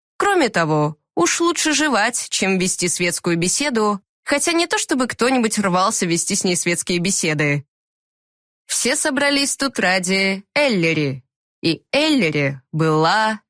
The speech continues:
везде. Вырезанные из картона изображения Эллери с семейством в натуральную величину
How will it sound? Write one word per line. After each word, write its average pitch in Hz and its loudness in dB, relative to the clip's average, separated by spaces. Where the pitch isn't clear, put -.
везде. 160 -2
Вырезанные 233 2
из 226 -2
картона 208 0
изображения 185 0
Эллери 196 0
с 190 -2
семейством 190 0
в 190 2
натуральную 180 2
величину 214 0